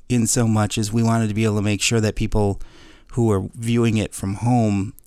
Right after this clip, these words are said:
understood that this was making an impact on the audience. So when they whipped the audience up, you know, they've got the people who are out there, the hype men that are out there before the performance, you know, and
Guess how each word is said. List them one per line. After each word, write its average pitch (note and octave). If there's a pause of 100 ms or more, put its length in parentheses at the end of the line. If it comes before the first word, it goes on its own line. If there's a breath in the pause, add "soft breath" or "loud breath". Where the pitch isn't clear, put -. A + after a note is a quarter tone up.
(120)
understood A#2
that G2+
this A2+
was A2+
making A2
an G2+
impact G#2 (380)
on G#2+
the G2
audience. G2 (400 soft breath)
So -
when A2+
they A2+
whipped C#3
the A#2+
audience A2+
up, F#2
you G2+
know, G2+
they've G2+
got G2+
the G#2
people G2+
who G#2
are F#2+
out F#2
there, F#2+
the G2
hype G#2
men F#2+
that F#2
are F#2+
out F#2+
there F#2
before G#2
the F#2+
performance, F#2
you G2
know, F#2+
and F#2+